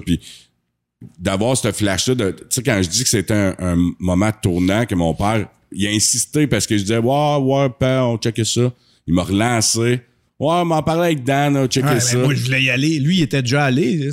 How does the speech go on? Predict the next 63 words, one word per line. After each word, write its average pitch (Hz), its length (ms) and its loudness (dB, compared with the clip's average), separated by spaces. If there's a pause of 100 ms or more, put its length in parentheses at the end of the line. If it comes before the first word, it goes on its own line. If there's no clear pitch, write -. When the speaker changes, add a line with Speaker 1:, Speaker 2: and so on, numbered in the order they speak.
Speaker 2:
Toi, 107 120 0
Speaker 1:
Ouais. 113 60 0
Speaker 2:
t'étais 131 200 0
déjà 127 240 0
allé, 120 260 0
Speaker 1:
Ouais. 117 120 2
Speaker 2:
là. 185 120 0
Speaker 1:
Il 110 80 2
m'a 117 120 2
Speaker 2:
Ouais. 113 100 -2
Speaker 1:
relancé 180 640 0
une 185 120 2
troisième 120 580 0
fois. 139 360 0
Puis 131 100 0
là, 120 40 2
je, 104 120 -2 (100)
là, 117 120 2
c'est 123 120 0
là 120 80 2
que 139 60 2
je 131 40 0
n'ai 107 100 0
parlé 101 260 0
à 98 140 2
Dan. 113 400 0 (240)
Dan 107 220 -2
disait, « 82 200 0
Ah, 76 120 -2
Chris, 87 360 -2
oui, 90 160 2
je 87 140 -2
vais 87 60 2
aller 80 200 2
là. » 101 220 2 (480)
Mais 98 120 0
tu - 100 -4
sais, 180 300 0
tu - 80 -18 (300)
sais, 147 140 0
la 120 140 2
vie, 110 120 0
comment 110 180 2
elle 101 140 -2
est 92 100 2
faite. 135 220 -2
Fait 104 100 -2
que - 80 -20 (460)
ça, - 240 0
c'était 113 300 0
le 107 80 -2
point 110 240 0
tournant. 107 440 0 (400)
Quand 135 160 0
on 120 100 2
est 101 140 0
rentré 92 260 -2
là, 107 120 2
on 95 80 2
a 82 80 2
dit 80 160 -4
concept 113 460 0
industriel, 92 840 -2